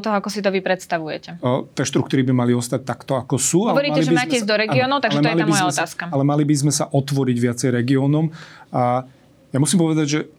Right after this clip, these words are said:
Speaker 2: naozaj aj teraz komunikujem s rôznymi osobnostiami verejného života naprieč celým Slovenskom, ktorí sympatizovali so Saskou, aj sympatizujú a majú tie isté hodnoty.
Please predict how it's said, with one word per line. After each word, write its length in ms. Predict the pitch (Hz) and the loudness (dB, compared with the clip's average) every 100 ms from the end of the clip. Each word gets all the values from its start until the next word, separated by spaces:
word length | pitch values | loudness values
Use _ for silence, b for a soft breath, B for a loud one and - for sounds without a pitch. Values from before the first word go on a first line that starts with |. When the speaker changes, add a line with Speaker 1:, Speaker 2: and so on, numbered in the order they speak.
| - | -4
Speaker 2:
naozaj 480 | 160 143 147 147 | 0 2 0 0
aj 140 | 147 139 | 0 -2
teraz 240 | 139 143 | 0 -2
komunikujem 960 | 139 139 143 147 131 139 127 123 131 170 | -2 0 4 2 2 0 2 2 0 -2
s 160 | 131 123 123 120 139 - _ _ _ - | -2 0 -2 -2 -4 -10 _ _ _ 0
rôznymi 560 | 156 147 147 147 147 139 | 2 4 2 2 2 2
osobnostiami 640 | 135 143 131 127 131 127 | 0 0 0 0 0 0
verejného 320 | 120 131 131 127 | 0 0 0 2
života 320 | 135 127 127 | 2 0 2
naprieč 640 | 127 139 139 123 127 - - - | 0 0 0 0 0 -4 -10 -10
celým 300 | - 127 127 | -4 0 0
Slovenskom, 760 | 131 120 127 127 - 160 165 B B - | 0 0 2 0 -2 -2 -4 B B -6
ktorí 180 | 139 131 | 0 0
sympatizovali 800 | 127 165 165 165 151 143 139 131 | 2 2 2 0 0 0 2 0
so 160 | 120 | 0
Saskou, 640 | 123 139 123 - 131 120 120 B B | -2 -4 -4 -2 0 2 0 B B
aj 140 | - 151 | -2 0
sympatizujú 720 | 151 147 139 139 127 123 139 | 2 0 0 0 2 4 2
a 60 | 135 | 2
majú 240 | 135 156 | 2 2
tie 220 | 151 131 | 2 2
isté 180 | 127 - | 0 0
hodnoty. 560 | 127 117 117 127 131 | -2 -2 0 0 0